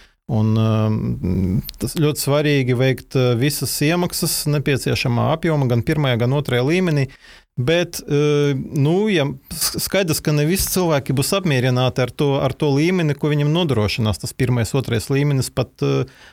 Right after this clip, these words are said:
ar visiem, ar visu nodokļu maksāšanu, vai ne? Nu, tādā gadījumā, kas ir jādara, ir jākrāj, jā. Jākrāj papildus, un tam ir, mm, dažādi instrumenti pieejami.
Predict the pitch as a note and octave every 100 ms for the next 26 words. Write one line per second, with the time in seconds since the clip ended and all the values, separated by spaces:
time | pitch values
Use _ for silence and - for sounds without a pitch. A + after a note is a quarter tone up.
0 | _ B2+ C#3+ C#3+ D#3 C#3 C3+ C3+ D3+ -
1 | D3+ D3 C3+ D#3 E3 G3 A#2 G2 - G#2+
2 | A2+ C3+ A#2+ C#3+ C#3 B2+ C#3+ D#3 D#3 D#3
3 | D#3+ - D3 - E3+ F3 F3 F3 F3+ -
4 | D3+ F3+ A#3+ - G#2+ G2+ A2+ D3+ D3 -
5 | - _ D3 C3 C3+ A#2 - G#3 G#3+ F#3
6 | D3 C#3+ C3 D3 D#3 C3+ B2+ A#2 A2 B2
7 | - A#2+ C3+ C3 - B1 A#1 C3+ C3 C3
8 | C3 A2+ D#3 A3 F3 D#3+ C#3+ - D#3 D#3
9 | C#3+ C#3 B2+